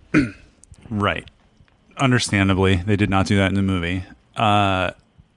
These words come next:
I'm just gonna say, <laughs> having read the book,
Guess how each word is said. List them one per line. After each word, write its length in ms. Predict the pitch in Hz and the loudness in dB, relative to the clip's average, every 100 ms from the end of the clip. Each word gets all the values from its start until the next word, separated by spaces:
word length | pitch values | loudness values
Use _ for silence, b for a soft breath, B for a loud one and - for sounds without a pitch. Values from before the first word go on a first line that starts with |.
| _ _ _ _ _ _ _ _ _ _ _ - - - | _ _ _ _ _ _ _ _ _ _ _ -20 -20 -14
I'm 340 | 120 - - 127 | -10 -6 0 2
just 160 | 120 143 | 2 2
gonna 160 | 131 | 2
say, 680 | 113 - 175 131 98 107 113 B | 2 2 4 4 4 2 -2 B
<laughs> 100 | 302 B 349 B B - | -10 B -12 B B -12
having 600 | - 131 131 147 139 113 | 0 2 4 4 2 2
read 340 | 120 120 117 113 | 4 4 2 0
the 60 | |
book, 520 | 104 107 - - - | 0 -2 -2 -8 -16